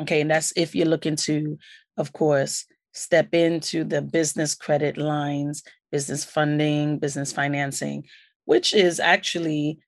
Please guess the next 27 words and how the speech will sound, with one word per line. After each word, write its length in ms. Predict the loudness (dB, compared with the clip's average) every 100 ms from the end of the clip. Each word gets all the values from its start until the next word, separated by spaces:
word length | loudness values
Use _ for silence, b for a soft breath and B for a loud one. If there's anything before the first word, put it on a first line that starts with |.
| _
one 320 | -2 2 4
of 160 | 4 4
the 180 | 2 2
top 340 | 0 0 0 -2
ten 540 | -2 0 0 0 -4
steps 460 | -4 0 0 0 -2
that 160 | 0
I 280 | 0 -2 -4
spoke 360 | -4 0 0 0
to 120 | -2
you 80 | -2
about, 300 | -2 -6 -10 _ _
right? 380 | -2 2 0 -2 _ -20 -20 B B -2
And 240 | 2 2 2
so 380 | 4 6 6 6
that's 260 | 4 6
actually 280 | 2 0 -4
number 180 | -4 0
seven, 440 | 2 2 0 -6 -6
<laughs> 60 | 0
if 480 | 2 2 4 2
you 120 | 4 2
were 80 |
paying 240 | 4 4 4
attention. 520 | 6 4 4 -2 -4 _ B B B B B _
Okay. 540 | 6 6 4 -2 -2 -10 B B _ 6
Um, 560 | 8 10 8 6 -2